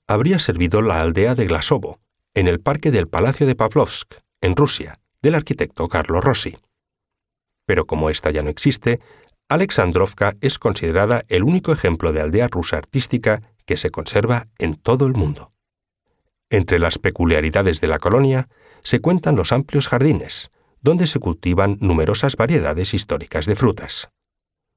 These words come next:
El rey prusiano asentó aquí a doce exprisioneros de guerra rusos que, convertidos en coristas, sirvieron en su corte. En mil novecientos noventa y nueve, la colonia Alexandrovka fue declarada Patrimonio de la Humanidad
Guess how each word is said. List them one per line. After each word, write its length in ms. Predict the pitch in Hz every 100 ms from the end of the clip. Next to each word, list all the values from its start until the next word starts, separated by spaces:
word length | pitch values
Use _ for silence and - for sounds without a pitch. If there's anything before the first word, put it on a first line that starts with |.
| _ _ _ _ _
El 120 | 131
rey 160 | 131 208
prusiano 560 | 170 147 - 82 95 - _
asentó 480 | 107 - 90 82 139
aquí 240 | 156 104
a 80 | 80
doce 360 | 82 156 151 -
exprisioneros 800 | 120 - - - 85 82 80 82
de 100 | 82
guerra 280 | 80 80 85
rusos 500 | 127 127 123 117 - _ _ _
que, 240 | - 85 78
convertidos 600 | - 76 73 - 80 73
en 100 | 82
coristas, 580 | - 113 147 - 120 - - _ -
sirvieron 540 | - 147 90 71 73
en 100 | 78
su 140 | - 135
corte. 360 | - - - _ _ _ _ _ _ _ _ _ _ _ _ _ _ _ _ _ -
En 160 | 117
mil 160 | 165 190
novecientos 580 | 123 80 85 78 80 -
noventa 300 | 80 78 76
y 40 |
nueve, 340 | 85 110 113 110 - _ _
la 200 | 104 107
colonia 400 | 117 147 180 139
Alexandrovka 960 | - 101 - 95 80 92 104 - 101 -
fue 220 | - 151
declarada 480 | 165 - 85 90 110
Patrimonio 640 | 107 87 - 82 127 147
de 80 | 107
la 80 | 87
Humanidad 420 | 78 80 82